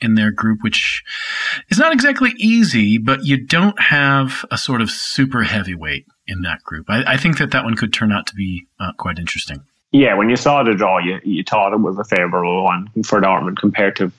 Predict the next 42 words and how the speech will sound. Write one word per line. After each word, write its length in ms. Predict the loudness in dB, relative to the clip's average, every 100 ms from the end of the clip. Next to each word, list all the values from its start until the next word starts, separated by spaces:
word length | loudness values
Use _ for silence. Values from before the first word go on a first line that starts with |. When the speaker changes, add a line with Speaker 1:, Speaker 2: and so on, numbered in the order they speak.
| _ _ -12 -10 -10 -4
Speaker 2:
to 340 | 2 2 0 0
draws 360 | 4 4 2 0
they 100 | 0
could 180 | 2
have 80 | 2
got 280 | 0 -2 -2
or 180 | -8 -12 -6
teams 320 | 0 0 0
that 140 | -2 0
could 140 | 0
have 60 | 2
been 140 | 2
pulled 240 | 2 2
out 180 | 2 -2
of 100 | -2
the 80 | -2
hat 240 | 0 0
against 300 | 0 -2 -2
them. 200 | -6 -8 -8
So 220 | -10 -10 -14 -20 -8
it 140 | -4 0
seems 280 | 4 4 4
like 140 | 2
one 200 | 2 0
that 140 | -2
they 80 | 0
definitely 320 | 0 0 -2
should 200 | -2 -4
qualify 440 | 0 0 0 0 -4
from 260 | -2 -2
them. 160 | -2 -4
And 160 | -8 -10 _ -2
if 140 | 0
they 160 | 2 4
are 180 | 4 4
the 80 |
Dortmund 420 | 4 2 2 -2 -2
that 120 | 2
we 120 | 2
think 260 | 2 -2 0
they 140 | 2
are, 420 | 2 0 0 -6